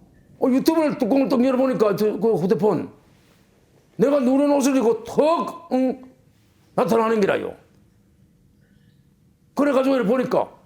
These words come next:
"어, 저 사람 생불이다." 하면서 날 찾아왔어요. 그 사람이요. 그런 일이라.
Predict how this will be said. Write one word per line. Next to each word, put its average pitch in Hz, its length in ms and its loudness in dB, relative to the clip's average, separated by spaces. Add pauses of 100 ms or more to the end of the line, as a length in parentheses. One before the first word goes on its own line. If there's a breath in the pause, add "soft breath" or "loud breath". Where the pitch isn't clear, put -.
(960)
"어, 302 200 0
저 269 100 -2
사람 269 200 2
생불이다." 240 420 0
하면서 147 240 -4
날 190 140 0
찾아왔어요. 240 640 -2 (640)
그 202 80 -2
사람이요. 185 540 0 (1300)
그런 277 280 0
일이라. 190 400 0